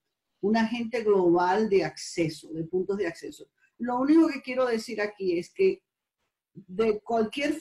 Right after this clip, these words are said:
modo que se vea, la flexibilidad en los modelos de instrucción y de pedagógicos es lo que domina este, este tema. O sea, no podemos pensar que, em,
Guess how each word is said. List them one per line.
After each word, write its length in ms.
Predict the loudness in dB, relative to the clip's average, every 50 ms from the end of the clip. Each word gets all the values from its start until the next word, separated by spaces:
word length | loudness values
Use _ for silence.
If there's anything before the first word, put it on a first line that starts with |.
| -10
modo 580 | -8 0 2 4 4 4 4 2 0 -2 -4 -4
que 120 | -4 -6
se 260 | -4 -2 -2 0 0
vea, 520 | 2 2 2 2 2 2 0 0 -2 -2 -2 0
la 180 | 0 0 0
flexibilidad 1160 | -2 -4 -4 -4 -2 -2 -4 -6 -8 -8 -6 -4 -2 -2 -2 0 0 2 2 2 0 -2 -4 -8 -10 -6
en 140 | -2 -2 0
los 120 | 0 -2
modelos 680 | -2 0 0 0 0 0 0 0 0 0 -2 -4 -2 0
de 100 | 2 2
instrucción 920 | 2 2 -2 -2 -2 -2 -2 -6 -8 -4 -2 0 0 2 0 0 -2 -2 -2
y 140 | 2 2 2
de 360 | 4 2 0 0 -2 -2 -4 -4
pedagógicos 920 | -2 -2 0 0 0 0 2 2 2 0 0 -2 -4 -6 -8 -8 -8 -8 -10 -14 _ _ _ _ _ _ _ _
es 320 | 2 2 4 2 0 -2
lo 160 | -2 -4 -4 0
que 180 | 2 2 2
domina 760 | 4 6 6 8 8 8 8 8 8 8 8 8 6 6 4
este, 400 | 4 2 0 0 0 -2 -2 0 0 -2
este 220 | -2 -2 -4 -6
tema. 340 | -6 -4 -6 -6 -6 -6 -8 -12 _ _ _ _ _ _ _
O 100 | -6 -2
sea, 380 | 0 2 2 0 0 -2 -8 _ _ _ _ _ _ _ _
no 360 | 2 4 4 6 4 2 0 0
podemos 440 | 0 0 0 2 2 0 0 0
pensar 760 | 2 2 2 2 2 0 0 0 2 2 2 2 0 -2 -4
que, 500 | 0 4 6 6 8 6 6 4 2 -4 -4
em, 540 | 2 4 4 4 4 2 2 0 0 0 -2